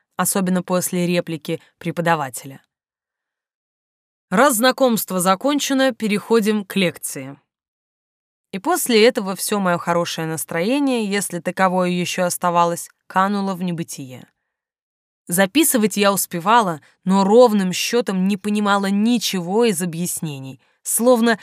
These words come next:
ректор перешел на какой-то древний язык, в котором только звуки похожи на современные.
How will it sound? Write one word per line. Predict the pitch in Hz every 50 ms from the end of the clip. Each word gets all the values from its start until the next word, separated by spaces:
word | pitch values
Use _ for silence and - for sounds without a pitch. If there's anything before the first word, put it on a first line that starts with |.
| - _
ректор | - 202 202 254 262 - - 226 196
перешел | - - 214 196 208 - - 262 226
на | 214 202 185
какой-то | - 185 - 214 196 196 185
древний | 180 190 226 233 208 180 190 196 202 214
язык, | 208 175 170 202 214 170 -
в | - -
котором | - 185 175 - 196 196 190 185
только | - 208 196 - 202 202
звуки | 180 175 180 185 233 254 190 - 170
похожи | - - 165 - - - 220 175 185
на | 180 180
современные. | 175 - - 180 180 202 220 214 190 165 147 143 135 131 127 -